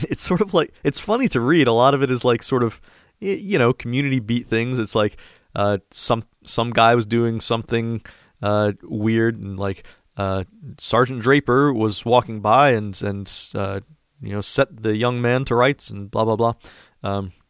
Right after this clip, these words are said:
funny style of writing back then, too. But w-, one particular thing that came out, like, appa-, apparently this,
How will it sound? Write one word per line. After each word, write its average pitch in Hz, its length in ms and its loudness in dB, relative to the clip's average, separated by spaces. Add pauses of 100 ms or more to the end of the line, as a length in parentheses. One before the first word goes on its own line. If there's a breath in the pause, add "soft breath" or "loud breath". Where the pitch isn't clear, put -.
funny 117 260 -4
style 107 340 0
of 98 100 -2
writing 110 260 0
back 101 200 -4
then, 98 160 -8
too. 101 300 -2 (380 soft breath)
But - 240 0 (340)
w-, 127 180 -4 (100)
one 226 380 2 (100)
particular 175 480 0
thing 113 440 -2
that 117 200 -2
came 120 220 0
out, 110 200 2
like, 113 260 0
appa-, - 320 -6
apparently 170 380 0
this, 160 220 0